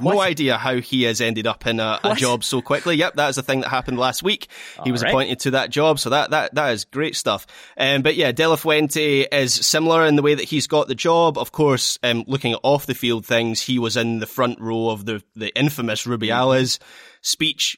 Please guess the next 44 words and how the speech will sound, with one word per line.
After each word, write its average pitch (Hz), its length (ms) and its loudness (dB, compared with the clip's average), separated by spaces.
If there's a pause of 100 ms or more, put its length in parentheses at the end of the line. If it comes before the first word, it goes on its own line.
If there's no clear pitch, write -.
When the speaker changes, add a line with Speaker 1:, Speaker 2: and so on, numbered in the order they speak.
Speaker 2:
clapping 135 420 0
along 160 520 4
and 120 180 0
kind 123 140 -2
of 113 60 -6
showing 131 280 2
his 123 160 -2
support 175 380 -2
to 160 100 -4
Rubiales. 156 480 2
So 120 140 -4
he 127 100 0
has 117 140 0
faced, 120 340 -2 (420)
uh, 110 220 -2
questions 127 420 0
over 113 220 -2
that. 117 220 0
He 170 160 -2
did 160 180 0
make 147 180 -2
a 139 40 -8
statement 127 400 -2
a 110 80 -4
week 127 320 -4
after 120 380 -2
that, 107 280 -2
that, 104 300 -6
that 101 200 -6
infamous 104 320 -10
press - 240 -6
conference 98 400 -10
and 95 120 -10
said 95 180 -8
he 98 100 -12
regretted 98 580 -8
his, 95 360 -10
his, 98 240 -10
his 98 160 -10
actions. 95 480 -8
But - 140 -8
obviously 92 300 -10
there 95 120 -10
are 95 140 -8